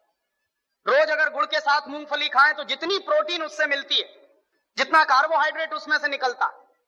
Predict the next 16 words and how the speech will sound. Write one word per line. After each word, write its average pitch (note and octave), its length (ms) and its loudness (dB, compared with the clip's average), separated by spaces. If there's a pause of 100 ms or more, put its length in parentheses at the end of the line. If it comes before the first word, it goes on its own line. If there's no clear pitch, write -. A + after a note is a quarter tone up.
जितनी E4 300 -2
और E4 200 6
दूसरी E4 340 -8
चीजें D#4 240 -4
हमको G#3 300 2
मिलती F#3+ 280 -6
हैं, A3 280 -4
उतनी E4+ 420 -4
सौ D4+ 300 2
पैकेट D#4 500 -2
बूस्ट D#4+ 260 -10
खाने D4 320 2
से D4+ 80 -6
नहीं D4+ 140 -6
मिल C#4 140 -6
सकती। - 280 -10